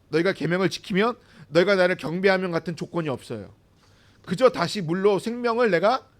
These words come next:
멸하지 않겠다"라는 선언만 나옵니다. 이것은 인간의 계약과는 근본적으로 다르다라는 거예요. 인간은 항상 조건이 붙어요. "내가 이것을 하면 내가 이걸 해줄게. 너가 이것을 해줘. 그럼 내가 이것을 해줄게"라고 얘기를 해요. 그래서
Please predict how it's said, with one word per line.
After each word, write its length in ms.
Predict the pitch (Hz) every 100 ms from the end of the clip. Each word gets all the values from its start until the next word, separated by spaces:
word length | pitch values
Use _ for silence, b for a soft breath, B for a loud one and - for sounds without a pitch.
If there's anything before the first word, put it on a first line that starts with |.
| _ b b b
멸하지 380 | 147 180 180
않겠다"라는 680 | 208 147 143 254 254 220 226
선언만 400 | - 214 233 254
나옵니다. 460 | 247 175 123 107 98 _ b b b b
이것은 280 | 160 254 240
인간의 300 | 214 240 247
계약과는 420 | 185 185 196 202
근본적으로 460 | 196 165 180 196 202
다르다라는 600 | 156 151 208 240 240 185
거예요. 260 | 120 110 _ B B 165
인간은 360 | 175 214 240 226
항상 260 | 226 220
조건이 360 | 190 196 214 226
붙어요. 440 | 160 165 123 110 _ _ b b b
"내가 280 | - 156 214
이것을 340 | 165 175 165
하면 440 | 160 160 202 269 - _ _ _ _ _ _
내가 300 | 135 135 240
이걸 240 | 180 220
해줄게. 600 | 262 214 - 202 220 113 - b b b
너가 220 | 208 277
이것을 360 | 226 233 - 240
해줘. 340 | 233 196 120
그럼 160 | - 240
내가 160 | 202 208
이것을 280 | 180 190
해줄게"라고 580 | 208 202 - 240 202 165
얘기를 280 | 127 110 107
해요. 160 | 92 101 B B B B
그래서 280 | 226 262